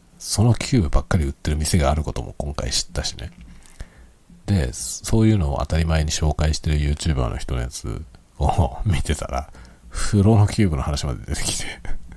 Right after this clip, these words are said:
<laughs>お風呂用はどれがいいかみたいな。わあ、すごいじゃない。それってさ、本当に知らなかった世界なんだよ。だからこの世界を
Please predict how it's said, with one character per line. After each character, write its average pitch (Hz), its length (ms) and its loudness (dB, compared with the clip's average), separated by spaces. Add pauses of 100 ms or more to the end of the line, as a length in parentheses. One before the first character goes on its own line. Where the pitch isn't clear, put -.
(840)
<laughs> - 960 -14
お - 120 2
風 - 160 2
呂 98 140 6
用 92 180 6
は 80 80 4
ど 82 160 2
れ 76 120 2
が 62 100 -2
い 64 100 -2
い - 40 -6
か - 120 -8
み 50 100 -6
た - 140 -6
い - 40 -6
な。 - 140 -12 (1600)
わ 67 540 -4
あ、 - 60 -8
す - 180 -2
ご 78 160 0
い 76 60 0
じ - 60 -6
ゃ - 80 -10
な - 60 -10
い。 - 80 -18 (1120)
そ - 200 -4
れ 104 80 4
っ - 20 0
て - 260 -2
さ、 - 380 -2 (420)
本 92 300 -6
当 92 100 -2
に 87 80 -2
知 - 160 -2
ら 87 80 4
な 87 100 2
か - 60 -2
っ - 40 -2
た - 120 -10
世 - 140 -6
界 67 160 -8
な 62 80 -12
ん 57 100 -12
だ - 80 -12
よ。 - 80 -10 (2750)
だ 87 120 0
か - 60 -6
ら - 60 -10
こ 104 60 4
の 95 80 4
世 113 140 2
界 67 180 0
を 60 280 -6